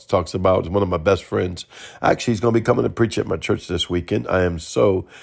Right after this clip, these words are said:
so excited about that. I love you, Danny. Bet is the first place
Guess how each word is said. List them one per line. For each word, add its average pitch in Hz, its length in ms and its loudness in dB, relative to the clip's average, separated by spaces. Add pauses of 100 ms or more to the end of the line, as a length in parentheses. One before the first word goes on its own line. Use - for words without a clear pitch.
(160)
so 101 300 2
excited 98 340 4
about 87 260 2
that. 85 160 4
I - 40 -4
love 98 240 2
you, 92 60 0
Danny. 85 360 0 (640)
Bet - 640 2 (720)
is 101 280 0
the - 120 -10
first 110 420 0
place 98 360 -2